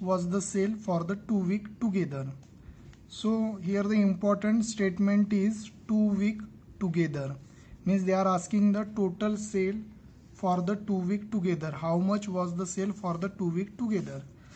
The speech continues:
So we will solve this part first, then we will see the next part. So two week together means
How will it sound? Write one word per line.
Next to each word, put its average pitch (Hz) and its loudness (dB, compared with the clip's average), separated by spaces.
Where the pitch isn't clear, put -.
So 190 -4
we 185 0
will 202 2
solve 190 0
this 202 0
part 185 -2
first, 196 -4
then 185 -2
we 180 -2
will 180 -4
see 180 -6
the 190 -2
next 180 -2
part. 135 -12
So 220 2
two 220 4
week 226 0
together 208 2
means 208 4